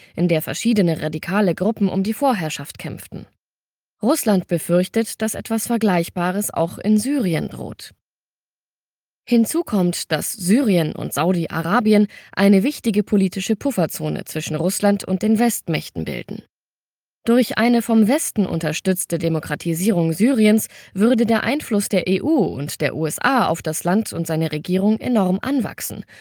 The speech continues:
und der Westen somit bedrohlich nah an den Osten heranrücken.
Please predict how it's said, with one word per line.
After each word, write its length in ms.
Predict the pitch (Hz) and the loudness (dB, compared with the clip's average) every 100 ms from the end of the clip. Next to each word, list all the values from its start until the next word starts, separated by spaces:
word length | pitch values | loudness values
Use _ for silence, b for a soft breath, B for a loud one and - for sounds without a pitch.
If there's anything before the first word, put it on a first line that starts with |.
| B B | B B
und 360 | - 165 - | -2 -2 0
der 100 | 147 | 0
Westen 420 | 175 - - 220 214 | 0 -2 0 4 4
somit 300 | 202 185 - | 4 2 -2
bedrohlich 560 | 180 220 311 233 - | -4 0 2 2 2
nah 240 | 190 180 180 | 2 2 2
an 180 | 185 | 0
den 140 | 185 233 | 0 -2
Osten 480 | - 302 - - 151 | -2 -4 -4 -6 -6
heranrücken. 720 | 151 143 139 135 123 135 | -4 -6 -8 -10 -12 -12